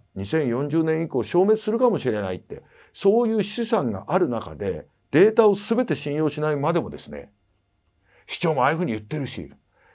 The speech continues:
次の次の世代のこと考えたら、自分の魔尺に合わないこともやらな、ならんなって、なんで男女ともに思えないんですか？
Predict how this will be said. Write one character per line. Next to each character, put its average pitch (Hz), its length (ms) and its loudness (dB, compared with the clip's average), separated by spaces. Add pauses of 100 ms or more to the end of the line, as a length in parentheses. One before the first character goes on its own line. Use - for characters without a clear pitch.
(240)
次 170 340 2
の 220 140 6
次 196 240 -2
の 254 120 4
世 190 140 4
代 175 160 0
の 120 120 -4
こ 98 100 -6
と 95 80 -12
考 104 120 -12 (220)
え 120 80 -6
た 101 140 -12
ら、 90 260 -8 (260)
自 98 360 0
分 220 280 0
の 220 140 8
魔 147 120 0
尺 202 300 -2
に 196 100 2
合 147 80 0
わ 180 140 4
な 180 120 0
い 135 60 -2
こ 113 120 -6
と 117 120 -6
も 101 100 -4
や 98 180 -2
ら 190 140 0
な、 190 180 -2
な 113 200 -2
ら 156 120 2
ん 139 100 -2
な 113 80 -2
っ 107 80 -10
て、 - 120 -12 (300)
な 175 320 4
ん 247 140 2
で 147 100 2
男 151 260 0
女 117 120 -2
と 117 120 -4
も 123 80 -2
に 120 80 0
思 120 200 4
え 156 40 6
な 127 60 0
い - 40 -2
ん - 20 -10
で - 40 -14
す - 80 -18
か？ - 100 -20